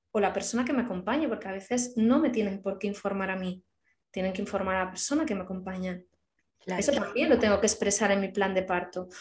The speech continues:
Speaker 1: porque si
Speaker 2: Claro.
Speaker 1: yo quiero estar con-, en, eh, concentrada, quiero estar conectada con, con, con mis, con, con, en el momento de parto, quizás no me tengan por qué venir a preguntar si es el momento de ponerme una vía.
Speaker 2: Claro, y entonces ya ponerlo en el plan de parto de que eso sea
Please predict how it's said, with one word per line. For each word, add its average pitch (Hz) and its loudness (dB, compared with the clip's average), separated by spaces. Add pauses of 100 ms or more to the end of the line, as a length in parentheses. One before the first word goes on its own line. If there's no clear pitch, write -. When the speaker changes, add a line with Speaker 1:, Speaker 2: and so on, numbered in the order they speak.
(100)
Speaker 1:
porque 214 2
si - 4
Speaker 2:
Claro. 226 8
Speaker 1:
yo 226 6
quiero 247 10
estar 240 4 (300)
con-, 233 6
en, 233 2
eh, 214 2
concentrada, 214 2
quiero 208 0
estar 220 -2
conectada 214 4
con, 202 -2 (340)
con, 208 4
con 208 4
mis, - 2
con, 202 -2
con, 208 0
en 202 2
el 196 0
momento 202 2
de 196 0
parto, 262 0
quizás 226 0
no 311 4
me 262 6
tengan 214 2
por 208 2
qué 214 4
venir 208 6
a 190 4
preguntar 196 0 (180)
si - 4
es 220 4
el 214 4
momento 202 2
de - 0
ponerme 190 -2
una 185 0
vía. 185 0 (800)
Speaker 2:
Claro, 202 4
y 202 2
entonces 147 2
ya 185 6
ponerlo 190 6
en 196 4
el 190 0
plan 202 0
de 190 0
parto 226 2
de 247 0
que 180 -2
eso 190 -2
sea 233 4